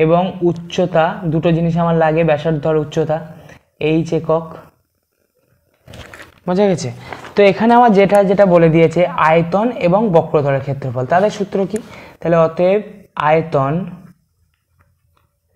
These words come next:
সমান সমান পাই আর স্কয়ার এইচ, পাই আর স্কয়ার এইচ, এবং বক্রতলের ক্ষেত্রফল তোমরা বই খুলবে, সূত্র দেখবে, বক্রতলের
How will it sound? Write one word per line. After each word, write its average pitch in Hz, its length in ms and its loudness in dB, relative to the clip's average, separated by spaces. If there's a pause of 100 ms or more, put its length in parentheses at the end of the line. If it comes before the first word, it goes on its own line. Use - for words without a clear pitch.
(560)
সমান 170 260 2 (120)
সমান 147 300 0 (640)
পাই 196 220 6 (240)
আর 170 80 2 (160)
স্কয়ার 175 260 0 (180)
এইচ, 180 160 -4 (440)
পাই 156 240 -4 (600)
আর 143 100 -4 (180)
স্কয়ার 156 380 -8 (240)
এইচ, 165 180 -6 (800)
এবং 185 180 4 (640)
বক্রতলের 175 540 2
ক্ষেত্রফল 170 520 0 (720)
তোমরা 160 220 0 (120)
বই 160 220 2
খুলবে, 165 300 0 (120)
সূত্র 147 240 -6 (160)
দেখবে, 151 260 0 (840)
বক্রতলের 151 760 -2